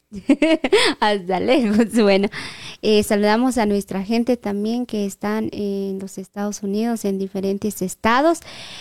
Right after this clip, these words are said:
Si están viendo nuestro video, comparten, eh, apóyennos porque ustedes son de nuestro pueblo, son de Guatemala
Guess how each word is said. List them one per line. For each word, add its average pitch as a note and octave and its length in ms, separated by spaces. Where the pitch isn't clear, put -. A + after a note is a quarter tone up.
Si A#3 320
están G#3+ 320
viendo A3 280
nuestro F#3+ 380
video, A3+ 400
comparten, C4 960
eh, G3+ 360
apóyennos B3+ 800
porque G3 800
ustedes G#3 480
son G#3+ 260
de G#3 100
nuestro G3 340
pueblo, B3 500
son A3 240
de G3+ 120
Guatemala A#3+ 760